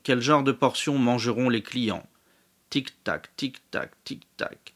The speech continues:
Réponse, ils mangeront des portions de dégustation. Aujourd'hui, les mots à retenir sont un pois chiche, un pagre, concocté,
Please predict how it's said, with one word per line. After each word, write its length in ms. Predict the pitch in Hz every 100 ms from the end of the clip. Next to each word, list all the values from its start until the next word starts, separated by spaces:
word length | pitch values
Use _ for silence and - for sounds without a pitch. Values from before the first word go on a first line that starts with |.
| _ 107
Réponse, 720 | 104 117 107 110 98 - -
ils 140 | 110
mangeront 460 | 107 110 104 110 139
des 100 | 117
portions 440 | 107 104 - 147
de 140 | 131 104
dégustation. 920 | 101 143 143 151 - 135 - - - _ _ _ _ _ _ _ _ -
Aujourd'hui, 560 | 165 170 170 160 135 117
les 140 | 127
mots 220 | 147 165
à 40 | 156
retenir 640 | 160 - 151 160 170 165
sont 480 | - - 160 127 92 82 - _ _ _ _ _ _
un 360 | - 127 120 120
pois 280 | 120 175 185
chiche, 720 | - - 131 - - - - _ _ _ _ _ _ _ _ _ -
un 140 | 113
pagre, 560 | 104 156 127 104 95 95 _ _ _ _ _ _ _ _ _
concocté, 840 | - 190 175 160 - - 113 104